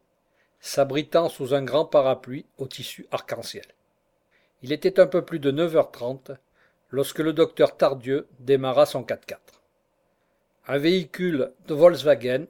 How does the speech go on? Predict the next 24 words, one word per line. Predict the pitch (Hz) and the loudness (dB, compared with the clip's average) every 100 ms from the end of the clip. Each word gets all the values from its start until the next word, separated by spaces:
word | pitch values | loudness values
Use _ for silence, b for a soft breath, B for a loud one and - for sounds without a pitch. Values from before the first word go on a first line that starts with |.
| - | -14
se | - 139 | -4 -2
gara | 135 135 151 151 | 4 6 6 4
non | 151 | 2
loin | 147 139 127 - | 2 2 2 -4
sur | - 131 | -6 -4
le | 131 | -4
parking | 131 117 - 156 | -4 -8 -8 -8
de | 131 | -4
la | 131 | -2
gendarmerie. | 123 123 120 104 85 _ _ _ _ _ _ _ _ _ _ _ _ _ _ | -2 -4 -6 -8 -12 _ _ _ _ _ _ _ _ _ _ _ _ _ _
Quatre | - 214 220 185 | 2 2 4 2
jeunes | 156 170 156 | 4 2 2
gens | 131 143 165 - | -2 -4 -4 -12
sortirent | - 156 - - 180 | -4 -4 -4 -2 -2
de | 139 | 2
la | 135 | 0
Golf | 135 156 151 120 | 2 2 0 -4
G | 123 131 | -4 -4
T | 113 | -6
I. | 98 _ _ _ _ _ _ _ _ _ _ | -12 _ _ _ _ _ _ _ _ _ _
Le | - - | -20 -4
conducteur, | 139 151 170 - 190 196 190 _ _ _ - | -2 -2 -6 0 4 4 2 _ _ _ -10
Hugues | 160 131 | -8 -6
Bedel, | 117 147 151 170 180 | 0 2 6 4 4